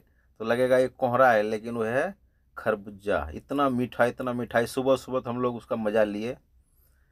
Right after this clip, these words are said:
मज़ा आ गया खरबूजे का। बाकी तिराहा आ चुका है, यहाँ से मार्केट चालू हो गया।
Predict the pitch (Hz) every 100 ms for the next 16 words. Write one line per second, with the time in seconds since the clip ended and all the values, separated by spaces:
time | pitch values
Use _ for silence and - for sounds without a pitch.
0 | _ _ 95 101 117 98 87 92 87 -
1 | 87 87 82 78 80 78 _ _ _ _
2 | _ _ _ _ 90 87 107 95 107 98
3 | 101 101 98 110 - 110 135 - _ _
4 | _ _ _ _ _ _ _ _ _ 95
5 | 101 101 101 101 101 104 104 - - 98
6 | 98 87 76 69 -